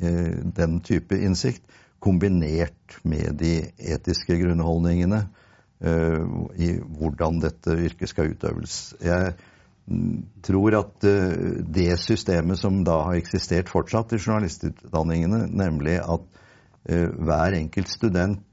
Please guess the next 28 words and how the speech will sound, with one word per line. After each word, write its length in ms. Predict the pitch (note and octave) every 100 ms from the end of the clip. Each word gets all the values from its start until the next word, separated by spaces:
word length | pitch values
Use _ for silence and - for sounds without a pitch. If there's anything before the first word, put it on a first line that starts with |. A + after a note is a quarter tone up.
| -
eh, 520 | F#2 F#2 F#2 F2+ F2 E2 D#2 -
i 80 | G2
løpet 640 | F2+ D#2+ D#2 - A#2 A2
av 240 | E2+ D#2 F#2+
et 100 | F2+
arbeidsår 880 | F#2 C#2+ D#2+ D2+ - - F#2+ G#2+ G2 - - _ _ _ -
har 200 | D#2+ E2 F#2 F#2 E2+ -
atten 320 | F2+ - D#2+
til 180 | - F#2
tjue 500 | - - F2+ D2+ F#2
praktiske 720 | F2+ E2 C#2+ - G2 F2 -
oppgaver 640 | G#2+ - - F2 G#2 A2+ A2
å 100 | G#2
løse, 400 | G#2 F2 G#2+ G#2+ - _ _ - - _ -
eh, 460 | E2 E2+ E2+ E2 F2
og, 480 | - - - - G1+ - - -
og 380 | - - E2+ -
som, 280 | - F#2 F2 F2
hvor 180 | E2+
man 240 | E2 E2 F2
faktisk 560 | F2+ D#2+ - G2 - -
arbeider 640 | F#2+ E2+ D2+ E2+ E2+ G#2
med 180 | F#2+ F2+
stoffet 360 | - E2+ - -
og 100 | F2+
situasjonene, 800 | F#2 - G2+ G#2+ F#2 F2+ G#2 A#2+
både 260 | E2 D#2
med 280 | E2 F2 E2+